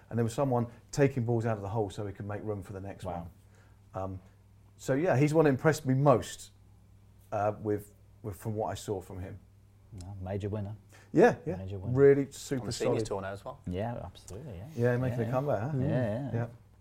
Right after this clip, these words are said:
Speaker 3: Definitely.
Speaker 2: Okay, so, um, l-, look, again, we're gonna get your details in a moment if anyone
Speaker 1: Mm.
Speaker 2: wants to come and see you, but we always do this as well. We ask you or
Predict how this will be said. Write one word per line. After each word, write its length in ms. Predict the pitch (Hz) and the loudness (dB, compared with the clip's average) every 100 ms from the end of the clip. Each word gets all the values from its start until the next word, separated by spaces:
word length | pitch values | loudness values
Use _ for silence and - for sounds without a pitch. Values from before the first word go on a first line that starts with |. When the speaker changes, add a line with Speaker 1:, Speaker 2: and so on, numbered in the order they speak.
| - - - - - | -20 -20 -20 -20 -14
Speaker 3:
Definitely. 320 | 107 156 120 - _ _ - | -12 -12 -14 -18 _ _ -6
Speaker 2:
Okay, 180 | 160 131 | 0 0
so, 260 | 165 151 156 | 4 4 6
um, 320 | 143 143 147 - | 4 4 -2 -4
l-, 140 | 131 | 0
look, 200 | 135 - | 2 2
again, 400 | 131 127 110 101 - | 6 8 6 4 0
we're 100 | 120 | 6
gonna 140 | 127 120 | 6 6
get 120 | 135 | 4
your 80 | 110 | 4
details 400 | 123 139 120 110 | 2 4 4 4
in 60 | |
a 20 | 113 | 2
moment 320 | 113 113 110 | 0 0 -2
if 60 | 107 | 0
anyone 220 | 113 120 | 2 2
Speaker 1:
Mm. 20 | |
Speaker 2:
wants 140 | 113 | 0
to 40 | - | -2
come 120 | 110 | -4
and 100 | 104 | -2
see 240 | - 123 | 2 2
you, 80 | 107 | 4
but 140 | 117 143 | 4 2
we 400 | 165 156 151 - | 2 -2 -6 -4
always 380 | 131 127 143 127 | -2 2 2 0
do 160 | 143 | -2
this 240 | 147 175 - | -2 -6 -8
as 140 | 101 | -6
well. 200 | 127 139 | -6 -4
We 160 | 120 123 | -4 -6
ask 320 | 101 110 - - | -10 -14 -16 -14
you 300 | 104 101 123 147 | -10 -8 -10 -12
or 300 | - 98 113 | -10 -8 -8